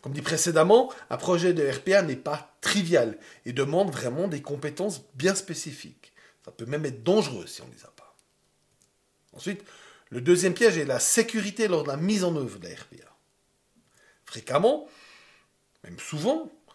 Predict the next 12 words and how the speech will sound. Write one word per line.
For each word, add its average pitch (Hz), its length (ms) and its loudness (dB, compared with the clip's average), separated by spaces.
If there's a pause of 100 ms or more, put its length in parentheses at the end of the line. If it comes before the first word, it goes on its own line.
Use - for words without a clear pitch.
(220)
par - 140 -10
volonté 151 360 0
d'économiser 160 760 2
des 123 140 -6
coûts 151 140 -10
de 113 60 -8
licence, 160 640 -2 (320)
le 107 340 -6
management 151 680 2
est 151 120 -2
tenté, 202 560 -2 (400)
euh, 135 300 -4